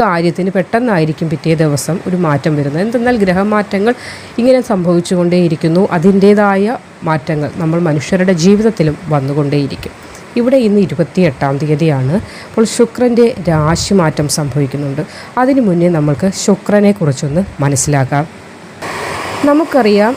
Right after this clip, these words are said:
നമ്മൾ മനുഷ്യരുടെ ജീവിതത്തിൽ ഗ്രഹങ്ങൾ ചെലുത്തുന്ന സ്വാധീനം വളരെ വലുതാണ്. നമ്മൾ വിചാരിക്കുന്നതിന് അപ്പുറം സ്വാധീനം ഗ്രഹങ്ങൾ നമ്മൾ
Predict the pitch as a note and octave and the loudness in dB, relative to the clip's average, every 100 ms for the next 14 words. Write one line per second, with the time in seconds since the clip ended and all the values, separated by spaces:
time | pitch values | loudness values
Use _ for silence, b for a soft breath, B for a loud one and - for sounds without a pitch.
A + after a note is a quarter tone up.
0 | G#3+ B3+ C#4 C4+ G#3+ G3 - G#3+ G#3+ G#3+ | -2 0 2 2 2 0 0 2 4 4
1 | F#3 F3 F3 F3+ E3+ F3 A#3+ F#3+ F#3 F3+ | 4 4 4 2 2 2 2 4 2 2
2 | G#3+ A#3 - G3+ F#3 F3+ G#3+ F3+ F#3+ - | 2 0 2 2 2 0 0 2 0 -2
3 | - A#3 G#3 G#3 F#3+ A#3+ G#3 - D#3 E3+ | -4 0 2 2 0 2 0 -2 -4 0
4 | F3+ A#3 B3+ A#3 F3 F3+ F#3 D#3 E3 F3+ | 4 4 4 2 0 0 -2 -2 -4 -2
5 | G#3 F#3 D#3+ G3+ G#3 A3+ A3+ A3+ A3+ G#3+ | 0 0 0 2 2 0 -2 0 0 -2
6 | - G#3 G#3+ G#3+ F#3+ F3 F3+ G3+ F3+ B | -2 -2 -2 0 0 2 2 2 0 B
7 | B - B3 A#3 G3+ A3+ B3 C#4+ A3 G#3 | B -6 -2 0 2 2 2 2 0 0